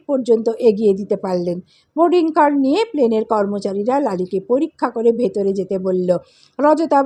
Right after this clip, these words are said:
আশা করেছিলেন ভেতরে যাওয়ার আগে লালি মুখ ফিরিয়ে তার দিকে তাকাবে,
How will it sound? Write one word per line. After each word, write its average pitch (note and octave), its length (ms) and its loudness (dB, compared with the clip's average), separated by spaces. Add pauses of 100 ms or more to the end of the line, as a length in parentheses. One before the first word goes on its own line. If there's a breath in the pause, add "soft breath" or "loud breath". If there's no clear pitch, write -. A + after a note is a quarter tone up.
আশা A#3 260 -2
করেছিলেন A#3+ 560 0
ভেতরে C#4+ 440 -2
যাওয়ার A3 340 2
আগে G3 220 0 (340 soft breath)
লালি G3+ 340 2
মুখ C4 200 0 (120)
ফিরিয়ে A#3 300 0
তার G#3 280 -2
দিকে A3 220 -2
তাকাবে, F#3 440 -4